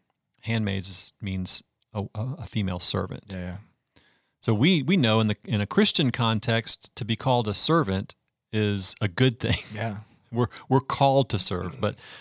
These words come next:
Speaker 1: nevertheless, uh, you know, this is all sort of couched in this idea of,
Speaker 2: Yeah.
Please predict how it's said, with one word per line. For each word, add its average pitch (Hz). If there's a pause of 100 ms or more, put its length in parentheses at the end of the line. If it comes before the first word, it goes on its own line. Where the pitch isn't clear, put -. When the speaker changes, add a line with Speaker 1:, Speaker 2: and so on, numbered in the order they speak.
(140)
Speaker 1:
nevertheless, 127 (380)
uh, 101
you 113
know, 101
this 120
is 117
all 113
sort 110
of 101
couched 110
in 101
this 98
idea 98
of, 98
Speaker 2:
Yeah. 73